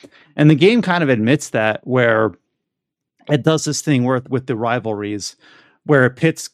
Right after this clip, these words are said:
major characters against each other out of almost obligation, like, literally in the story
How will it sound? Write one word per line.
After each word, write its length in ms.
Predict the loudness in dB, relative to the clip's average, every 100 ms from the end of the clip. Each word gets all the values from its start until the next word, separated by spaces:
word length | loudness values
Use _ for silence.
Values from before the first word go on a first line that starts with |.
| -2
major 420 | 0 0 0 -6
characters 400 | -2 -4 -4 -8
against 260 | -6 -4
each 160 | -6 -2
other 400 | -2 0 -2 -2
out 140 | -2
of 100 | -2 -4
almost 340 | -6 -6 -6
obligation, 880 | -8 -8 -6 -8 -6 -2 -2 -2 -8 _ _
like, 200 | -10 -8
literally 600 | -2 0 2 2 0 -2
in 120 | -4
the 80 | -6
story 500 | -6 -8 -4 -4